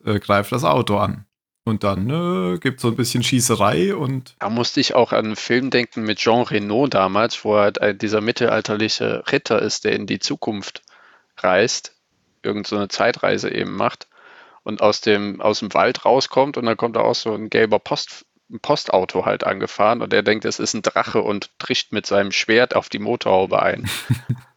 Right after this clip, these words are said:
Speaker 2: Da musste ich gra-, äh, in der Szene sehr dran denken.
Speaker 1: Der eine Polizist wird dann angeschossen und Tobi kann fliehen. Der, der Zigeuner kann mit dem Auto fliehen und Don Quixote, äh, reitet hinterher.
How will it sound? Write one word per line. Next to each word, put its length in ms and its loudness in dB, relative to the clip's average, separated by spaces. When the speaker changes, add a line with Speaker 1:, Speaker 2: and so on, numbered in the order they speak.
Speaker 2:
Da 120 -8
musste 260 -6
ich 80 -2
gra-, 240 -10
äh, 300 4
in 120 -6
der 180 6
Szene 320 0
sehr 180 4
dran 240 0
denken. 400 -4
Speaker 1:
Der 80 0
eine 140 2
Polizist 480 0
wird 140 2
dann 120 2
angeschossen 840 0
und 340 2
Tobi 300 2
kann 200 2
fliehen. 400 0
Der, 140 4
der 260 -2
Zigeuner 460 2
kann 180 0
mit 120 0
dem 100 4
Auto 300 2
fliehen 440 0
und 220 2
Don 160 2
Quixote, 880 -2
äh, 600 -20
reitet 300 0
hinterher. 600 2